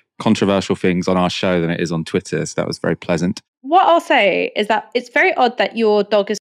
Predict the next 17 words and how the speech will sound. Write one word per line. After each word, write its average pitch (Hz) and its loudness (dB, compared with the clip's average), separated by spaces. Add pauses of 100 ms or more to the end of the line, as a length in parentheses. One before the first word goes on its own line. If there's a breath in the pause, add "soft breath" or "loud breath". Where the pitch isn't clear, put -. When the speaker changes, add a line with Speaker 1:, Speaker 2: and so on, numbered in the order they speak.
(120)
Speaker 2:
called 190 -2
Moose 180 -2
and 180 -4
my 175 -4
cat 165 -6
is - -8
called 175 -4
Musa. 180 -4 (440 loud breath)
Um, 196 2 (340)
and 226 0
my 247 0
cat 254 -6
has 226 -2
never 226 0
mauled 208 -2
any 190 0
children, 180 -4